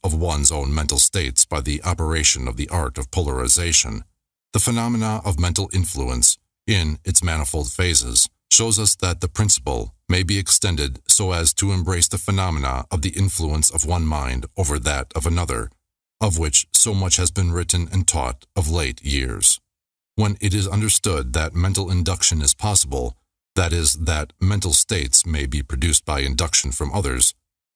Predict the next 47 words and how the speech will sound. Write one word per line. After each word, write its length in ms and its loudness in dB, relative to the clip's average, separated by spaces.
then 240 2
we 100 -2
can 220 -2
readily 340 0
see 440 2
how 200 -2
a 80 0
certain 480 2
rate 300 -2
of 80 -2
vibration 640 0
or 220 0
polarization 960 0
of 100 -4
a 80 0
certain 540 2
mental 300 0
state 480 0
may 140 2
be 160 -2
communicated 800 -2
to 140 0
another 280 -2
person, 560 0
and 200 2
his 180 2
polarity 640 -2
in 100 -2
that 220 -2
class 320 2
of 100 -6
mental 260 -2
states 540 0
thus 280 2
changed. 600 0
It 140 0
is 140 2
along 380 0
this 180 2
principle 600 0
that 200 0
the 80 0
results 560 2
of 160 -2
many 320 0
of 160 -2
the 240 -2